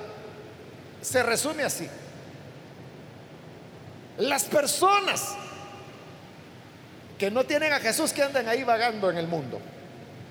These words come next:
¿ellos distinguen a Jesús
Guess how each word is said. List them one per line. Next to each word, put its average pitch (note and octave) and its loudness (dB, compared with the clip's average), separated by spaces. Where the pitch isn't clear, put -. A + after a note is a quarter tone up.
¿ellos C#4+ 6
distinguen C#4 4
a A#3+ 4
Jesús A#3 2